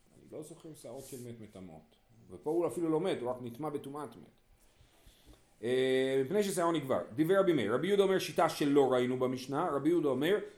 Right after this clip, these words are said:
"טהורים כאן וכאן היו משלחים. טמאים כאן וכאן לא היו משלחים". זאת אומרת, מי שהוא טהור,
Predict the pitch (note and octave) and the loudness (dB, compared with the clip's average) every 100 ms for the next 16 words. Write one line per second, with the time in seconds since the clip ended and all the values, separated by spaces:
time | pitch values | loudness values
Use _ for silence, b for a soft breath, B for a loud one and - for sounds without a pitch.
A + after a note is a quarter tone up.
0 | B C3+ C3 C#3 G3+ G#3+ G#3 G#3 G#3 F#3 | B 0 2 8 8 8 4 2 0 0
1 | F#3+ F#3+ F#3 G3 G#3 F3 C3+ A2+ G#2+ F#2 | 2 2 2 4 4 4 4 0 -6 -8
2 | F2 C#2 b b - B2+ E3+ B3 A#3 A3 | -12 -14 b b -12 -6 -2 -2 0 2
3 | A3 G#3 F3 B3 G#3+ G3+ E3+ C#3+ B2+ A2 | 2 2 2 2 6 6 6 2 -2 -4
4 | F#2 - C3+ D3 C3+ G3 G3 G3 F#3+ F3+ | -8 -6 -2 0 0 -2 0 0 2 4
5 | G3 F#3+ | 6 4